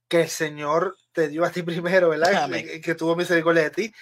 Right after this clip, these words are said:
Speaker 1: Con la misericordia tienes que enseñarle.
Speaker 2: Y con gracia,
Speaker 1: Y
Speaker 2: ¿eh?
Speaker 1: con gracia,
Speaker 2: Sí, sí.
Speaker 1: enseñarle a esta persona, "Mira, yo creo, yo creo que tu punto,
Speaker 2: Ujú.
Speaker 1: eh, yo te entiendo, pero tu punto creo que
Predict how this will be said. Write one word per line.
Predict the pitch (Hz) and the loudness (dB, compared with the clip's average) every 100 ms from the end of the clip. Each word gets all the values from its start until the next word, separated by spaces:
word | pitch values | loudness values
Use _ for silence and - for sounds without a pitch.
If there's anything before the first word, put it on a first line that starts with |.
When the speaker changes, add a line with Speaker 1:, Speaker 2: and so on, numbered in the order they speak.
| - _ | -20 _
Speaker 1:
Con | 156 | 0
la | 156 | 0
misericordia | 160 175 160 143 214 220 | 0 0 2 2 2 2
tienes | 165 160 170 | -2 -6 -2
que | 175 | -2
enseñarle. | 165 - 139 135 139 196 202 143 | -2 -6 -6 -8 -2 -2 -2 -6
Speaker 2:
Y | 147 | -8
con | - 131 | -6 -4
gracia, | 131 160 - - 104 - | 2 2 0 -6 -12 -6
Speaker 1:
Y | 160 | 0
Speaker 2:
¿eh? | |
Speaker 1:
con | 160 151 | 2 2
gracia, | 151 180 214 - 151 - | 4 4 4 -2 -2 -4
Speaker 2:
Sí, | 170 131 | -6 -2
sí. | 151 | -4
Speaker 1:
enseñarle | 151 151 160 180 190 _ _ _ _ _ - - | 0 2 4 2 2 _ _ _ _ _ -14 0
a | 165 | 0
esta | - 151 | 2 0
persona, | 151 139 180 208 | 0 -2 -2 -2
"Mira, | 147 185 180 139 | 0 0 0 -2
yo | 139 147 | -4 -4
creo, | 147 156 190 - 160 - _ _ _ | 2 2 2 -2 -20 -20 _ _ _
yo | 151 147 | -6 -6
creo | 139 139 | -4 -4
que | 156 | -4
tu | 156 139 | -6 -10
punto, | 139 196 180 131 123 _ _ - | -8 -8 -6 -8 -8 _ _ -12
Speaker 2:
Ujú. | 151 120 127 113 | -10 -10 -12 -6
Speaker 1:
eh, | 147 127 127 120 - - _ - - 143 | -4 -2 -4 -6 -10 -14 _ -18 -18 -4
yo | 151 | 0
te | 175 | 0
entiendo, | 175 165 196 285 196 | -2 2 0 2 0
pero | 151 143 | 2 2
tu | 135 127 | 0 -6
punto | 131 135 - 180 175 160 - | -8 -10 0 4 4 0 -8
creo | - 135 151 196 | -8 -2 0 -2
que | - 156 139 131 | -2 0 0 -4